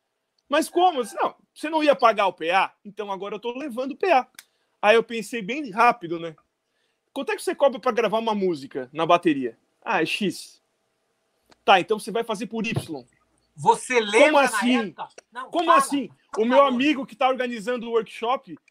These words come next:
Speaker 1: ele tem um estúdio de gravação e ele quer gravar uma música sua.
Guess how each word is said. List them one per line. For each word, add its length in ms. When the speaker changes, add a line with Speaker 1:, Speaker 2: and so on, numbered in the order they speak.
Speaker 1:
ele 160
tem 140
um 100
estúdio 320
de 60
gravação 640
e 80
ele 100
quer 140
gravar 220
uma 120
música 320
sua. 420